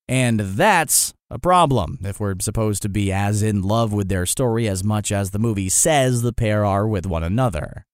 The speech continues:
Suffice to say, the time shifts are a big element of the story, and we get to essentially explore three existences for Nick because of the inflicted changes, and one he inflicts upon himself.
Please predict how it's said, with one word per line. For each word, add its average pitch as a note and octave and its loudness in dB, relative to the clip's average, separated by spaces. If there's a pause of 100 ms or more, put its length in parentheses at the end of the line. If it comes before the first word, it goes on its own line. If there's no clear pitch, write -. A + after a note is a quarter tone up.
(100)
Suffice G#3+ 2
to G3 2
say, G3 4
the F#3 0
time F#3 2
shifts F3+ 4
are D#3+ 4
a D3+ 4
big D3 0
element C3+ 0
of G2+ -2
the G#3+ -2
story, C#3 2
and G2 -4
we A2 -2
get B2 -2
to C#3 0
essentially E3+ 2
explore C#3+ 2
three C3 0
existences B2 2
for A2 -2
Nick G2+ -2
because A2+ 0
of G#2+ -2
the A2 0
inflicted A2 -4
changes, D3+ 0 (220)
and C3+ 0
one A#2 2
he A#2 2
inflicts A2+ -2
upon G2+ -2
himself. A2+ -2